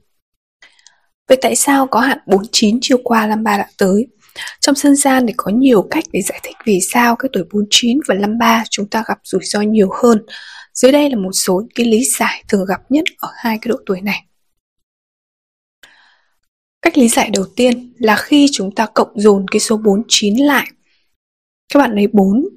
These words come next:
cộng với chín là bằng mười ba và một + ba là bốn. Nó tương ứng với năm gặp sao Thái Bạch. Nữ gặp sao Thái Âm. Còn khi cộng dồn số năm ba lại thì ta được số tám, tương ứng với là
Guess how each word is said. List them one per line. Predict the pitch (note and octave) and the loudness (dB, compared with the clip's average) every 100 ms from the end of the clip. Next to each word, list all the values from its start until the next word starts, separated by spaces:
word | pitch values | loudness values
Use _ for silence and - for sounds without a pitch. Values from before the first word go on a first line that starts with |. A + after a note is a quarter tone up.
| _ | _
cộng | - - | -8 -4
với | G#3 G3 | -4 -4
chín | - G#3 G#3+ D#4 G4 _ | 0 2 2 0 -2 _
là | - G3 | -6 -4
bằng | G#3 G#3 | -4 -4
mười | G#3 - - | -4 -2 4
ba | A#3 A3+ - - - - - | 6 4 0 -10 -18 -8 -2
và | F#3+ | 0
một + | G3 F#3+ - - | -2 -4 -8 -2
ba | A#3 A3 | 0 2
là | G3 - | 0 -4
bốn. | A3 F#3+ A#3 - - - - | -4 -2 -2 -6 -14 -16 -4
Nó | A#3+ B3 | -2 2
tương | D#4 E4 | 2 4
ứng | G#3+ G3 A#3+ | 2 2 -2
với | A#3+ G3+ | -2 -2
năm | A3+ C#4 C#4 C4 - | 2 2 2 0 -2
gặp | G#3 - _ | -2 -2 _
sao | - - A#3+ A#3 A3+ _ _ _ _ | -12 -4 0 0 -2 _ _ _ _
Thái | - A3 | -2 0
Bạch. | A#3 B3+ - _ _ _ _ _ _ _ _ | 0 -2 -6 _ _ _ _ _ _ _ _
Nữ | A#3+ C4 D4+ - | 4 4 4 -2
gặp | G#3 | -6
sao | - G#3 | -2 -2
Thái | G3 G3 | -2 -2
Âm. | A3 G#3 - _ _ _ _ - _ - | 0 -2 -4 _ _ _ _ -20 _ 0
Còn | - | 2
khi | - D#4 | 2 0
cộng | D4 - - | 0 -2 -2
dồn | G3+ G#3 G3 F#3+ | 2 2 2 -2
số | - F#3+ | 0 2
năm | B3 B3 | 2 2
ba | B3 A#3+ | 2 2
lại | A#3 A3 G#3+ - - - | 2 0 -4 -8 -16 -8
thì | G3 - _ - | -8 -8 _ -6
ta | A3 | -2
được | F#3+ | -2
số | - F3+ - | -4 -8 -8
tám, | - F#3+ G#3 D#4+ _ _ | -8 -6 -4 -6 _ _
tương | C4+ C4+ | 2 4
ứng | A3+ F#3 G#3+ | 2 0 -2
với | B3+ G3 G3 | 0 0 0
là | C4 - | 0 0